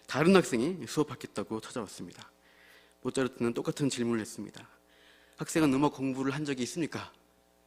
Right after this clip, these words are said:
"아니요, 한 번도 음악 공부를 한 적이 없습니다."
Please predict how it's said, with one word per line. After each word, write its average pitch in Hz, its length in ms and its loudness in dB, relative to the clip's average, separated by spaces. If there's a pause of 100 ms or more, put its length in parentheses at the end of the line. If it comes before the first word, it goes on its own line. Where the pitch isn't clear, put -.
(160)
"아니요, 139 400 2 (360)
한 196 200 0
번도 175 460 6 (200)
음악 131 180 4
공부를 120 280 -2
한 127 140 -6
적이 120 300 -6
없습니다." - 520 -14